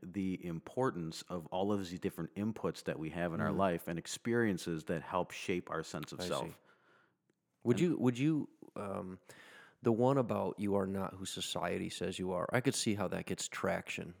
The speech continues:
Speaker 2: with people. In fact, if you live to overcome the limitations that other people have placed on you, it would seem to me that the most noble one, the most,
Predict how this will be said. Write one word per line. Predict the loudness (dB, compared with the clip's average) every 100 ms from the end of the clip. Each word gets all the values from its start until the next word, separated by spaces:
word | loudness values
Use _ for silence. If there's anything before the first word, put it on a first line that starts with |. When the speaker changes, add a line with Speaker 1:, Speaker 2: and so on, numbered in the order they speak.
| -8
Speaker 2:
with | -8 -4
people. | -4 -2 -4
In | 0
fact, | 2 0 -4 -20 -20 -2
if | 0 4
you | 6 6
live | 8 10 10 8 0 -6
to | -4 2 4 4 0 -4 -14 -12 6
overcome | 8 8 6 2 -2 0 2 2 -2 -6 -12 -20 -20 -20 0
the | 4
limitations | 6 6 6 4 2 0 0 0 -2 -4
that | -4 -2 0
other | 0
people | 0 -2 -4 -2
have | -4
placed | -2 -2 -2 0
on | -2 0
you, | 0 0 2
it | 2
would | 0
seem | 0 0 2
to | 2 0
me | 0
that | 0 -2
the | -2
most | 0 -2 -2
noble | 2 6 6 4 0
one, | -2 -4 -8 -14 -2
the | 0
most, | 4 4 2 0 -4